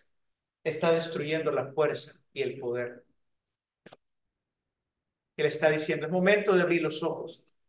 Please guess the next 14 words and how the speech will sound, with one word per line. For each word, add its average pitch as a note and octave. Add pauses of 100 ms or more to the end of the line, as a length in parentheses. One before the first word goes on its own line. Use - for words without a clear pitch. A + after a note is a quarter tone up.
(180)
De G3
hecho, F3+
Jesús A#3+
por G#3+
la G3+
misma A#3
línea A#3+
iba. D#4 (540)
Que, D#3+
"¿quién G#3+
alimenta G#3+
a F3
las -
aves? F#3+